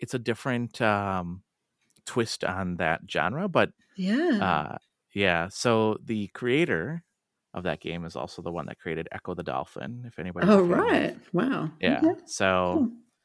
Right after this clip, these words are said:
Speaker 1: uh, but that, and then the other fun thing about that is that actually, um, I did some fan art for that game too, so.
Speaker 2: Did you?
Speaker 1: Yeah.
Speaker 2: Very cool.
Speaker 1: Yeah, they reached out to me and asked if, "Hey, would you be interested in doing some commission fan art?" And I said, "Sure, that'd be fun." So
Speaker 2: That's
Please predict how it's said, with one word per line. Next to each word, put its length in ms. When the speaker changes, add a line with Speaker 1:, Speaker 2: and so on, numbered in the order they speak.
Speaker 1:
uh, 280
but 180
that, 220
and 140
then 160
the 100
other 160
fun 220
thing 160
about 200
that 160
is 220
that 200
actually, 540
um, 440
I 80
did 200
some 200
fan 240
art 220
for 140
that 160
game 240
too, 320
so. 180
Speaker 2:
Did 340
you? 540
Speaker 1:
Yeah. 340
Speaker 2:
Very 200
cool. 520
Speaker 1:
Yeah, 160
they 100
reached 220
out 120
to 80
me 60
and 80
asked 260
if, 260
"Hey, 140
would 140
you 60
be 80
interested 280
in 80
doing 340
some 400
commission 380
fan 220
art?" 200
And 80
I 60
said, 260
"Sure, 440
that'd 160
be 60
fun." 540
So 120
Speaker 2:
That's 280